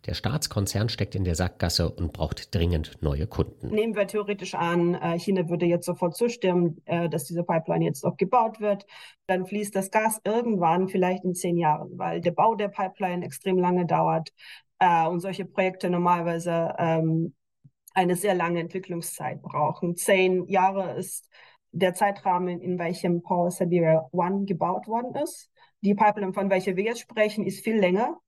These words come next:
Speaker 2: und hat, und sollte viel mehr Kapazität haben. Das heißt,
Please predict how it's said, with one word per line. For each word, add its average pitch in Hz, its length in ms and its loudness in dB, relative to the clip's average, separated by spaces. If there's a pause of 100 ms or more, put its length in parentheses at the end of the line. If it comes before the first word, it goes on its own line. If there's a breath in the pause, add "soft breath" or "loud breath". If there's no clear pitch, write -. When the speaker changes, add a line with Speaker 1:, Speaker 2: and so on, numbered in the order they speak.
Speaker 2:
und 202 220 -4
hat, 190 360 0
und 185 120 2
sollte 196 280 0
viel 208 180 -8
mehr 190 140 -2
Kapazität 185 680 -4
haben. 214 380 2
Das 180 180 2
heißt, 180 480 0